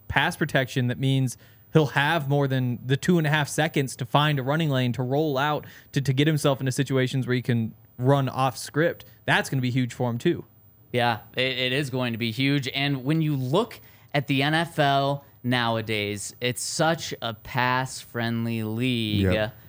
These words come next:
Speaker 2: But one thing that I don't think people talk about enough is how many running quarterbacks there are, because
Speaker 3: Yep.
Speaker 2: you think Justin Fields, Lamar Jackson. In terms of running quarterbacks,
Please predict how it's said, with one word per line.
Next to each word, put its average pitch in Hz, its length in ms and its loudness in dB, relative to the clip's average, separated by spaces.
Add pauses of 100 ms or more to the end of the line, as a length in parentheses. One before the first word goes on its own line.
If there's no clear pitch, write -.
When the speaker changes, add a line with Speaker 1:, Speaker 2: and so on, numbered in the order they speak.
(300)
Speaker 2:
But 147 100 2
one 175 260 2
thing 214 320 0
that 139 420 2
I 175 60 -6
don't 233 140 -2
think 277 160 -2
people 247 200 -2
talk 320 320 -2
about 151 200 2
enough 151 300 0
is 180 200 0 (220)
how 240 120 2
many 294 160 2
running 143 420 0
quarterbacks 170 680 -4
there 123 240 -4
are, 175 300 0
because 151 500 0
Speaker 3:
Yep. - 80 -20 (160)
Speaker 2:
you 156 100 0
think 151 200 0
Justin 147 280 -4
Fields, 160 420 -2 (320)
Lamar 135 240 2
Jackson. 135 720 0 (400)
In 165 60 -4
terms 220 180 0
of 135 160 -2
running 156 260 2
quarterbacks, 110 760 -2